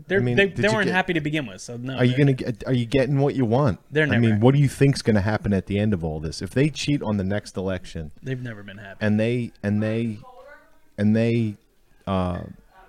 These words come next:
Speaker 2: pack the court and they change the voting laws, you're, you're gonna see socialism.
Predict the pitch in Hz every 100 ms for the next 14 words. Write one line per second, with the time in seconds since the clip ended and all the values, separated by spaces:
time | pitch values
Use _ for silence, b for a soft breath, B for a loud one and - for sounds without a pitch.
0 | _ 104 110 - - - 98 87 85 -
1 | _ b b b 87 92 - 120 113 107
2 | 113 107 101 90 85 80 78 78 - b
3 | b b - 107 117 - 110 117 110 -
4 | 110 - 110 104 117 104 101 101 101